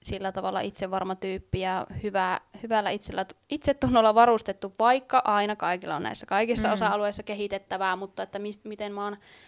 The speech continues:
Speaker 1: päässyt tähän pisteeseen, niin on just nämä asiat, että mä saan toteuttaa itseäni, tehdä niitä asioita, mistä mä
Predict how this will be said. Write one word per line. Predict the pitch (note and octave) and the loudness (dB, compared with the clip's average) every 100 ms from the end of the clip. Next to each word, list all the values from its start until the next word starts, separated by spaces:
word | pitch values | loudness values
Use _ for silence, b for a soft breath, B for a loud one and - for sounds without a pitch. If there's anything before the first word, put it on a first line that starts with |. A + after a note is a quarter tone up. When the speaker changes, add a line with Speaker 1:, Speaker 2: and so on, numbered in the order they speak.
| B _ | B _
Speaker 1:
päässyt | A#3 A3 - G3 | 2 2 2 -8
tähän | G3 F#3+ | -8 -6
pisteeseen, | G3+ F#3+ - G3 G3 | -6 -6 -6 -6 -6
niin | G#3 G3 | -6 -6
on | G#3 | -6
just | G3 G3+ - | -6 -8 -8
nämä | G3 F#3 | -6 -4
asiat, | G3 G3 D#3+ | -4 -6 -8
että | F#3+ - F3+ | -10 -12 -8
mä | F3+ F3+ F#3 b b b | -6 -6 -10 b b b
saan | - G#3 F#3+ F#3 - _ _ | -4 0 0 -2 -12 _ _
toteuttaa | G3 G3 F#3+ - D#3+ | -8 -6 -8 -8 -8
itseäni, | - F#3+ - F#3 F#3 F#3 F3 _ _ _ | -8 -14 -8 -6 -6 -8 -10 _ _ _
tehdä | G3 G3 | -8 -6
niitä | F#3+ F#3 | -6 -6
asioita, | - - F#3+ F3+ | -8 -8 -10 -10
mistä | F3+ - | -12 -10
mä | F3+ F3+ | -8 -8